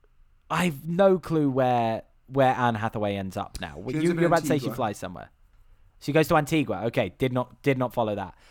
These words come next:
Speaker 1: Um,
Speaker 2: Yeah.
Speaker 1: but she then meets with Ben Affleck, and we get another
Speaker 2: Well, oh, God, this
Speaker 1: ext-
Speaker 2: is, this is such a
Speaker 1: This is an
Speaker 2: bad
Speaker 1: extremely
Speaker 2: scene.
Speaker 1: confusing scene. So they're, they're chatting. He's, they're at a bar together. He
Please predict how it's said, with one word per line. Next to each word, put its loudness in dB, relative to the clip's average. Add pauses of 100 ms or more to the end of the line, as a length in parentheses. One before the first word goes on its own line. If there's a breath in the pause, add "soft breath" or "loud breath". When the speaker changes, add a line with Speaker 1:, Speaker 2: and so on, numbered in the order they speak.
(260 soft breath)
Speaker 1:
Um, 8
Speaker 2:
Yeah. -4 (380 soft breath)
Speaker 1:
but 6 (340)
she 0
then 4
meets -2
with 0
Ben 2
Affleck, 0 (540 soft breath)
and 2
we 4
get 4
another 8
Speaker 2:
Well, 2 (600)
oh, 2
God, 4
this -2
Speaker 1:
ext- -10
Speaker 2:
is, -12 (540)
this -6
is -12
such -16
a -16
Speaker 1:
This 6
is -2
an 4
Speaker 2:
bad 2
Speaker 1:
extremely 8
Speaker 2:
scene. 4
Speaker 1:
confusing 2
scene. -2 (220 soft breath)
So 2
they're, 6 (200)
they're 2
chatting. -4
He's, -2
they're 4
at 4
a 4
bar 6
together. 0 (380 soft breath)
He 0